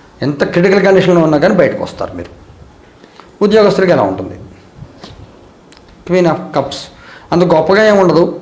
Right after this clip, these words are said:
ఉద్యోగం మారాలి అనుకుంటే ఒకసారి ఆలోచించండి, తొందరపడద్దు. మారిపోవడానికి బయట ఓపెనింగ్స్ వస్తున్నాయి, మారిపోతే బాగుంటుంది, తొందరపడ్డారంటే ఇబ్బందులు పడే అవకాశం ఉంటుంది. మీ పర్సనల్ లైఫ్, ప్రొఫెషనల్ లైఫ్ రెండు కలిపి చూసుకుని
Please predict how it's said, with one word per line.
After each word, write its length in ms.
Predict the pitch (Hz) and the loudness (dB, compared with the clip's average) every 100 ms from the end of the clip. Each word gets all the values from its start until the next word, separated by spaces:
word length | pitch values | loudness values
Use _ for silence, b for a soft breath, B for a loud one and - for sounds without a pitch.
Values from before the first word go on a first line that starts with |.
| 175 | -6
ఉద్యోగం 380 | 143 165 190 170 | -2 0 2 2
మారాలి 480 | 139 170 202 202 | 2 2 2 2
అనుకుంటే 300 | 180 156 160 | 2 2 0
ఒకసారి 240 | 180 - 151 | -2 0 0
ఆలోచించండి, 640 | 127 135 135 120 110 107 - | 0 0 -4 -8 -12 -12 -8
తొందరపడద్దు. 580 | 131 143 131 110 104 - - - - | -6 -4 -4 -4 -6 -14 -20 -20 -8
మారిపోవడానికి 680 | 131 135 127 131 127 127 127 B B 131 | -6 -4 -4 -4 -4 -6 -8 B B -2
బయట 160 | 135 135 | 0 2
ఓపెనింగ్స్ 320 | 131 135 131 | 2 0 -4
వస్తున్నాయి, 320 | 120 131 127 | -6 -6 -4
మారిపోతే 320 | 123 123 123 | -2 -2 -2
బాగుంటుంది, 580 | 123 120 120 120 113 117 | -2 -2 -2 -4 -6 -6
తొందరపడ్డారంటే 680 | 120 123 117 117 117 165 180 | -6 -6 -6 -6 -4 -4 -6
ఇబ్బందులు 340 | 120 123 117 | -6 -8 -8
పడే 160 | 117 107 | -8 -8
అవకాశం 460 | 104 107 104 110 | -8 -10 -12 -14
ఉంటుంది. 300 | 104 110 104 120 B B B | -16 -18 -18 -20 B B B
మీ 60 | 147 | -4
పర్సనల్ 480 | 143 156 175 202 190 | -2 -2 0 0 2
లైఫ్, 180 | 190 208 202 | 0 0 -2
ప్రొఫెషనల్ 360 | 190 - 160 160 | -4 -4 -4 -4
లైఫ్ 160 | 160 | -4
రెండు 160 | 143 151 | -4 -4
కలిపి 320 | 147 143 156 | -2 -4 -4
చూసుకుని 460 | 147 135 - 180 | -6 -6 -4 -4